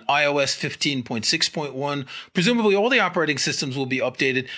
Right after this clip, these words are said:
Now, usually they do this after we've stopped recording, so since we talked for two hours before we started,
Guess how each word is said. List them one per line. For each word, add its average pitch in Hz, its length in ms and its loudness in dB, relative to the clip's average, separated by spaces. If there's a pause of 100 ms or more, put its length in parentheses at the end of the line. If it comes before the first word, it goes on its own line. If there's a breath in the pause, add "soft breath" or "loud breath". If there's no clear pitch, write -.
(120)
Now, 143 120 0
usually 170 680 2
they 147 140 2
do 180 180 2
this 170 200 0
after 151 280 0
we've 135 160 -2
stopped 123 260 -2
recording, 113 440 -4
so - 120 -4
since 247 340 0
we 175 100 0
talked 156 240 -2
for - 100 -8
two 160 220 0
hours 127 240 -2
before 127 220 -4
we 110 100 -2
started, 147 480 0